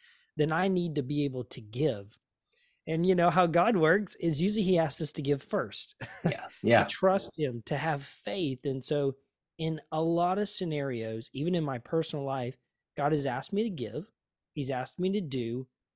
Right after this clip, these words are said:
Speaker 1: way before I have seen him provide.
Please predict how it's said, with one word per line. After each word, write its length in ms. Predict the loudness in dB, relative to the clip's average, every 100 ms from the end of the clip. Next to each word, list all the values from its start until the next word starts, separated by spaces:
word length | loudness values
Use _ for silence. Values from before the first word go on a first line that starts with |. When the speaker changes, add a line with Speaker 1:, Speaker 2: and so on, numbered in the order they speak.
| _
Speaker 1:
way 440 | -4 0 2 2 4
before 460 | 4 4 2 2 0
I 360 | 0 0 -2 -6
have 180 | -8 -6
seen 300 | -4 -4 -4
him 160 | -6 -8
provide. 720 | -8 -6 -4 -4 -6 -18 _